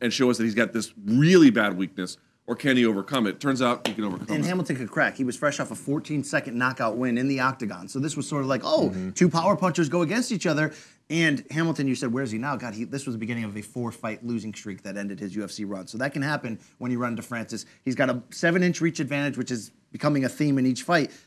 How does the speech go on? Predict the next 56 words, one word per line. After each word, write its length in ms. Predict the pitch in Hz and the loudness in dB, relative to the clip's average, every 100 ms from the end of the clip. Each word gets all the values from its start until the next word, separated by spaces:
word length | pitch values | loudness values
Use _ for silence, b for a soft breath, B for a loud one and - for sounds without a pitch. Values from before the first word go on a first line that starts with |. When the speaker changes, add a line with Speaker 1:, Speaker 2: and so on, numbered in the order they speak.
| b | b
Speaker 2:
But 160 | 139 131 | -4 -4
here's 260 | - 240 302 | -4 -6 -4
where 80 | 127 | -4
John 240 | 151 143 | -2 -6
Anik 280 | 131 127 104 | -6 -6 -8
enters 300 | 95 101 87 | -10 -10 -10
the 60 | |
picture. 280 | 95 101 98 | -8 -8 -8
First 280 | 87 170 165 | -4 -4 -2
fight, 180 | 185 160 | -2 -2
Anik 280 | 151 143 - | -6 -8 -6
calls 280 | 160 147 | -2 -2
it. 100 | 123 - B | -2 -6 B
We 120 | 143 | 4
know 100 | 160 | 6
Anik's 320 | 165 151 135 - | 6 4 0 -2
commitment 480 | 143 147 151 135 131 | -2 -2 -2 -6 -4
to 60 | |
pronunciation 720 | 127 135 120 151 190 - 185 | -2 -2 2 6 6 4 0
and 180 | 135 107 | 0 -2
facts 440 | - 160 175 - | 0 2 0 -2
and 100 | 135 | -4
getting 220 | 147 156 151 | 0 0 0
things 200 | 143 123 | 0 0
right, 220 | 160 135 | 0 2
doing 160 | 151 | 2
his 140 | 139 - | 2 0
homework. 320 | 202 160 127 B B | 0 0 -4 B B
This 260 | 127 180 202 | 6 6 6
is 140 | 202 | 0
the 80 | 175 | -2
first 380 | - 190 185 - | 0 0 0 -2
fight 200 | 170 165 | 0 0
in 80 | 143 | 0
which 140 | 143 | 0
we 100 | 135 | -2
are 60 | 131 | -2
calling 320 | - 160 139 | -4 -2 -2
him 180 | 123 117 b | -2 -4 b
Francis 540 | - 123 117 120 110 - - | -8 -4 -4 -4 -6 -10 -8
Ngannou 480 | 131 123 127 113 101 | -4 0 0 -2 -2
Speaker 3:
Wait 140 | 139 | 0
a 40 | |
Speaker 2:
and 60 | - | 0
Speaker 3:
minute. 60 | 120 | 0
Speaker 2:
not 80 | 135 | 0
Speaker 3:
Didn't 160 | 160 147 | 2 2
he 60 | |
Speaker 2:
butchering 140 | 180 - | 2 2
Speaker 3:
call 100 | 156 | 0
Speaker 2:
his 60 | 156 | 0
Speaker 3:
him 40 | |
Speaker 2:
name. 40 | 151 | -2
Speaker 3:
that 160 | 147 | -2
in 160 | 120 113 | -2 -4
Croatia? 640 | 107 110 104 107 123 117 | -4 -4 -2 -4 -6 -10